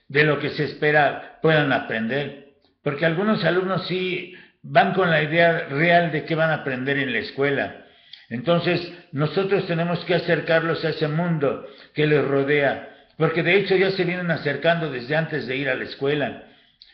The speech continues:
Y las relaciones entre personas, como en el caso de las competencias para la vida,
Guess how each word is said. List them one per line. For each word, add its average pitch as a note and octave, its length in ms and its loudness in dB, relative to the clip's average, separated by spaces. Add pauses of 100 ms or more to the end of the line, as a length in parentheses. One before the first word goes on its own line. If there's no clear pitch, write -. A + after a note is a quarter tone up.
(300)
Y F#3+ 200 2
las F3+ 260 4
relaciones E3 560 2
entre D3+ 280 0
personas, D3+ 920 -4 (240)
como D3 500 -2
en D3 120 0
el C#3+ 140 0
caso E3+ 260 2
de F3 80 4
las D3 160 0
competencias C#3+ 680 -2
para C3 260 0
la C3 100 0
vida, C#3+ 520 -2